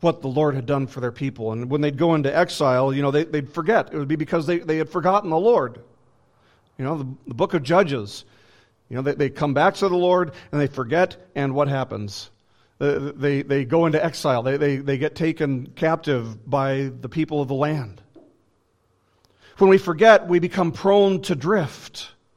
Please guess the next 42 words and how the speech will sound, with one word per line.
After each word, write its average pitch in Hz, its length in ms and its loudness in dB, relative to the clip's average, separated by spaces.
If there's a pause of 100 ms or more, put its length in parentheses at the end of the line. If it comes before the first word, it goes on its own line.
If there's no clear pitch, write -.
(960)
We 160 100 0
see 175 180 4
that 160 180 4
in 147 100 -4
Jacob. 175 440 -2
We, 147 140 -2
we 151 120 -4
see 147 180 -4
it - 20 0
all 135 200 -2
through 143 180 -6
Judges. 139 480 -4
It's 110 160 -12
one 120 320 -10
of 120 60 -6
the 117 100 -8
themes 143 300 -6
of 113 100 -10
Judges. 127 400 -6 (1300)
But 151 120 -2
all 185 80 2
we 151 100 0
have 147 160 -2
to 127 80 -12
really 131 240 -4
do 117 180 -6
is 107 140 -8
look 117 140 -10
in 113 80 -12
the 107 40 -8
mirror, 107 280 -10
right? 95 240 -14 (1800)
'Cause 131 160 -14
we 127 60 -8
see 135 180 -8
it - 20 -4
in 120 80 -8
ourselves. 107 640 -14 (1300)
That 135 340 -2 (1120)
when 156 160 0
we 156 80 2
forget, 135 420 -6